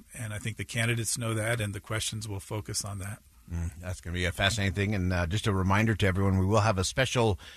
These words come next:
Speaker 2: one-hour, uh, Inside Editions at, uh, seven o'clock tonight following the debates. We'll break it down, uh, see what happens, what emerges. It's a very tight race. We know we've got some polling coming out from the Deseret News and Hinckley Institute of Politics and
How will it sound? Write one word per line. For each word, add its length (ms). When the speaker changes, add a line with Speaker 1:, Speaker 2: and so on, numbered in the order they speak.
Speaker 2:
one-hour, 760
uh, 180
Inside 360
Editions 380
at, 140
uh, 100
seven 340
o'clock 260
tonight 260
following 420
the 80
debates. 520
We'll 100
break 280
it 120
down, 320
uh, 280
see 220
what 180
happens, 340
what 140
emerges. 340
It's 80
a 40
very 200
tight 340
race. 300
We 60
know 120
we've 120
got 180
some 160
polling 380
coming 340
out 220
from 320
the 160
Deseret 340
News 300
and 140
Hinckley 300
Institute 360
of 80
Politics 580
and 200